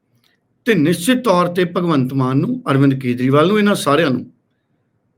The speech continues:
ਪੰਜਾਬ ਦੇ ਕਿਸਾਨਾਂ ਦੇ ਨਾਲ ਖੁੱਲ੍ਹੀ ਮੀਟਿੰਗ ਕਰਨੀ ਚਾਹੀਦੀ ਹੈ, ਔਰ ਪੱਚੀ ਪੱਚੀ ਪਿੰਡਾਂ ਦੀਆਂ ਪੰਚਾਇਤਾਂ ਬੁਲਾ ਕੇ ਉਹਨਾਂ ਦੇ ਨਾਲ ਮੀਟਿੰਗਾਂ ਕਰਨ,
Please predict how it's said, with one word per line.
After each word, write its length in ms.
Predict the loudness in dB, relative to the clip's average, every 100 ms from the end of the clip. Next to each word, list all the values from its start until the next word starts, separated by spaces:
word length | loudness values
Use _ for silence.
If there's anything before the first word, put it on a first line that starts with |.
| _ _ _ _ _ -2
ਪੰਜਾਬ 440 | 2 2 2 2
ਦੇ 100 | 0
ਕਿਸਾਨਾਂ 500 | 0 -4 -2 0 0 0
ਦੇ 80 |
ਨਾਲ 260 | 0 0 -2
ਖੁੱਲ੍ਹੀ 260 | -4 -4 0
ਮੀਟਿੰਗ 340 | 0 0 0
ਕਰਨੀ 220 | -2 -4 -4
ਚਾਹੀਦੀ 320 | -6 -10 -14
ਹੈ, 80 | -20 _ _ _ _ _ _ _ _ _ _
ਔਰ 180 | 4 4 2 -6 _ _ _ _ _ _
ਪੱਚੀ 240 | -2 2
ਪੱਚੀ 280 | 2 2 0
ਪਿੰਡਾਂ 320 | 0 2 4 4
ਦੀਆਂ 200 | 4 2
ਪੰਚਾਇਤਾਂ 640 | 0 0 2 0 2 -2
ਬੁਲਾ 280 | 2 4 4
ਕੇ 120 | 2 0
ਉਹਨਾਂ 200 | 0 0
ਦੇ 100 | 0
ਨਾਲ 160 | 2
ਮੀਟਿੰਗਾਂ 360 | 0 0 0 -2
ਕਰਨ, 280 | -4 -12